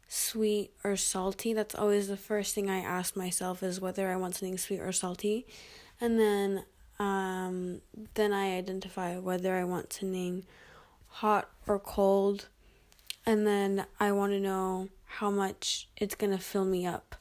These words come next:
So do I really wanna be, like, do I wanna feel, like, heavy? Do I wanna feel light? Do I wanna feel,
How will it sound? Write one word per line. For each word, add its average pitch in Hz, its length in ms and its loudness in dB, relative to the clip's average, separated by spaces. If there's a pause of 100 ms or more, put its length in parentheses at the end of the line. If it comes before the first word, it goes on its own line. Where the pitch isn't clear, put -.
(500)
So 208 320 2
do 208 160 -2
I 202 80 4
really 208 360 2
wanna 202 280 0
be, 196 340 0
like, 190 540 -4 (720)
do 220 160 4
I 208 100 6
wanna 202 280 2
feel, 196 520 0
like, 180 360 0 (120)
heavy? 214 540 0
Do 208 160 -4
I 185 100 0
wanna 190 280 -2
feel 185 280 -6
light? 185 400 0
Do 196 140 -2
I 185 100 -2
wanna 185 260 -4
feel, 180 640 -4